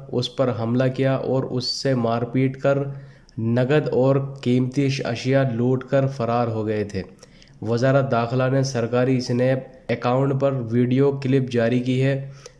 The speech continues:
जिसमें देखा गया है कि किसी तरह सऊदी शहरियों ने गैर मुल्कियों को जुदूकूब करके इसे लूट रहे हैं। वीडियो क्लिप में हमला आवरों की गिरफ्तारी भी दिखाई गई है।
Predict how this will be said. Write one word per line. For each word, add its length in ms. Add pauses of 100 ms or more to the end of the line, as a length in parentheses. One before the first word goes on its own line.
(140)
जिसमें 500
देखा 320
गया 200
है 180
कि 240 (520)
किसी 340
तरह 360
सऊदी 500
शहरियों 520
ने 140 (200)
गैर 280
मुल्कियों 380
को 160 (680)
जुदूकूब 800
करके 380 (100)
इसे 420
लूट 340
रहे 220
हैं। 200 (320)
वीडियो 380
क्लिप 320
में 200
हमला 340
आवरों 400
की 160
गिरफ्तारी 560
भी 180
दिखाई 360
गई 180
है। 160